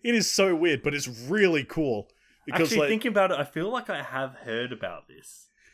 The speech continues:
Speaker 1: Yeah, yeah. So you have drones that go around and shoot lasers and stuff. But, like, how Sage works as a healer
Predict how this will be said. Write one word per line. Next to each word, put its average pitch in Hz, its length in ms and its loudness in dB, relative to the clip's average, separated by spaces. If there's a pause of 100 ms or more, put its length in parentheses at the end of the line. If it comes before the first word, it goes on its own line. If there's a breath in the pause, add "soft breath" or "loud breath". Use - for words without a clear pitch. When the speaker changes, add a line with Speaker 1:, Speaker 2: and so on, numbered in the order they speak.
(180 soft breath)
Speaker 1:
Yeah, 139 460 0
yeah. 107 280 -4
So 123 340 -4 (120)
you 151 160 0
have 156 220 0
drones 131 340 -4
that 117 120 -6
go 117 140 -2
around 107 280 -6
and 98 80 -12
shoot 101 260 -8
lasers 95 440 -10
and 85 140 -20
stuff. 87 280 -10 (440 soft breath)
But, 120 200 -4
like, 110 260 -4 (220)
how 156 240 -4
Sage 139 340 -2
works 107 420 -4
as 113 140 -10
a 101 60 -10
healer 92 540 -8